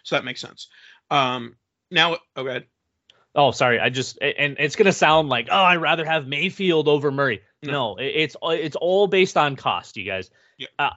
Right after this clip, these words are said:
Speaker 2: May-, Baker Mayfield costs almost nothing right now. Kyler Murray still costs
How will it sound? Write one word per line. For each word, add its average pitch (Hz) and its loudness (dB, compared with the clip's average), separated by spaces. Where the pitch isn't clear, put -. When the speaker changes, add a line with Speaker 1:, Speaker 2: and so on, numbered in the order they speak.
Speaker 2:
May-, 165 -2
Baker 196 2
Mayfield 165 2
costs 139 0
almost 147 0
nothing 113 -6
right 95 -12
now. 90 -10
Kyler 170 0
Murray 160 -4
still 202 2
costs 196 -2